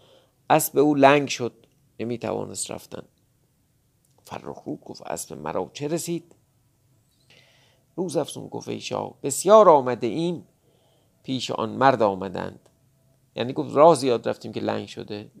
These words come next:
گران نباش.» گفتند: «ای پیر، هیچ داری بخوریم؟ ای کارد بخوره اون شکم.» بکتاش گفت: «پاره‌ای گوشت دارم.» هم از آن گوشت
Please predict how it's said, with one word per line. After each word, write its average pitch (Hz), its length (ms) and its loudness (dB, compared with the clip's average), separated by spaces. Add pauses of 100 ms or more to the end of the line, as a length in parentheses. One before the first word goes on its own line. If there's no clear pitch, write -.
(140)
گران - 220 -12
نباش.» - 360 -20 (1200)
گفتند: 127 380 -6
«ای 131 120 0
پیر، 139 300 -8 (140)
هیچ - 340 -6
داری 196 300 8
بخوریم؟ 160 540 -2 (180)
ای 120 180 -6 (240)
کارد 165 320 6
بخوره 156 320 -2
اون 160 100 -2
شکم.» 147 540 2 (920)
بکتاش 160 540 4
گفت: - 220 -4
«پاره‌ای 147 440 6
گوشت 202 380 0
دارم.» 143 480 6
هم 127 260 0
از 143 160 4
آن 143 220 0
گوشت 147 460 -4